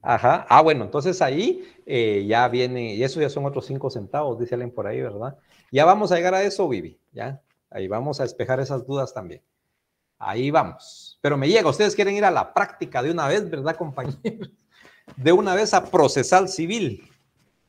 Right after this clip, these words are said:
Ahí vamos, pero paciencia, paciencia, para poder hacer una buena defensa en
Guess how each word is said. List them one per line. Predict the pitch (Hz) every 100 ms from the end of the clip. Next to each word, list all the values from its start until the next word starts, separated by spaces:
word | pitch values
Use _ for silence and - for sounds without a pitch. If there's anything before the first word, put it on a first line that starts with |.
| _ _ _
Ahí | 190
vamos, | 277 294 143 -
pero | 147 143
paciencia, | 156 254 254 220 143 180
paciencia, | - 131 - 202 127 120
para | 117 -
poder | 131 196 233 - -
hacer | 135 - 185
una | 202
buena | 190 208 202
defensa | 143 - 185 170 - 226 320 - - _ _ _ _ _ _
en | 151 131 117 110 104 101 98 95 92